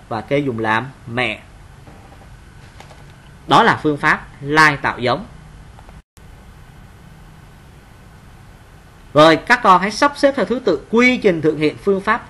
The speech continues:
lai tạo giống. Nghĩa là người ta cho mình A, B, C, D.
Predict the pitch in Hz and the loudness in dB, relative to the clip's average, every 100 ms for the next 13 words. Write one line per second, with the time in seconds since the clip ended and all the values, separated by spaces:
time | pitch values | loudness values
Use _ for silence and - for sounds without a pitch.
0 | - - 160 165 160 139 127 143 202 - | -20 -8 0 0 -2 -8 -6 -6 -8 -16
1 | - - - 247 180 151 175 180 175 160 | -20 -20 -2 0 2 2 2 2 -2 -4
2 | 120 147 156 160 156 170 160 | -4 -2 0 0 0 -2 0